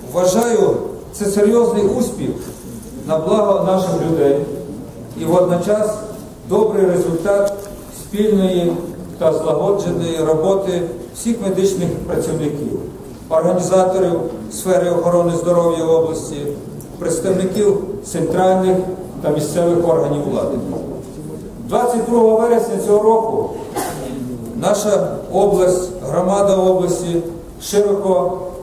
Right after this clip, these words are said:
відзначала семидесятип'ятирічний ювілей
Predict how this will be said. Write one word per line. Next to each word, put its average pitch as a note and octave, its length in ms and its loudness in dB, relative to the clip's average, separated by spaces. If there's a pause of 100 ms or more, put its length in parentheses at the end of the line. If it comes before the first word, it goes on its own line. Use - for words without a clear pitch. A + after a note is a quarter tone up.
відзначала E3+ 880 2 (480)
семидесятип'ятирічний E3+ 1600 2
ювілей D#3+ 440 2